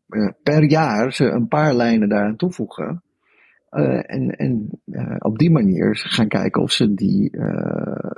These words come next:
een deel van het hoofdrailnet kunnen gaan rijden. Eh, als, als ze zouden doen wat jullie beschrijven, dus gewoon bam, even dat overnemen,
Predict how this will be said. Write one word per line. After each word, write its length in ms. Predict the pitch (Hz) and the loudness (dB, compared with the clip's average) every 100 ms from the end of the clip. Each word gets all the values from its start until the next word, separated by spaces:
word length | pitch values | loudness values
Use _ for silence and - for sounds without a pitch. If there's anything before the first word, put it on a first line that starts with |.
| - | -10
een 360 | - 113 147 | -4 2 4
deel 180 | 135 139 | 4 4
van 140 | 117 | 2
het 100 | 104 | 2
hoofdrailnet 480 | 101 98 - 95 95 | 2 0 2 2 2
kunnen 200 | - 104 | 0 -2
gaan 140 | - 143 | 0 2
rijden. 400 | 185 95 92 - _ _ - _ _ | 2 2 -2 -8 _ _ -20 _ _
Eh, 260 | - 127 120 | -4 -2 0
als, 260 | 156 160 139 - | 0 -2 -4 -8
als 180 | - 143 | -2 0
ze 80 | 151 | 2
zouden 260 | 160 143 | 2 4
doen 140 | 156 156 | 4 4
wat 160 | 139 | 4
jullie 180 | 160 139 | 4 2
beschrijven, 560 | 113 - 175 151 104 120 | 0 0 2 2 0 -2
dus 120 | 117 | -2
gewoon 280 | 113 110 92 | 2 2 4
bam, 360 | 123 120 107 | 2 4 2
even 220 | 92 107 | 0 -2
dat 180 | 110 92 | -2 0
overnemen, 580 | 143 - 92 95 123 - | -2 -2 -4 -2 -4 -8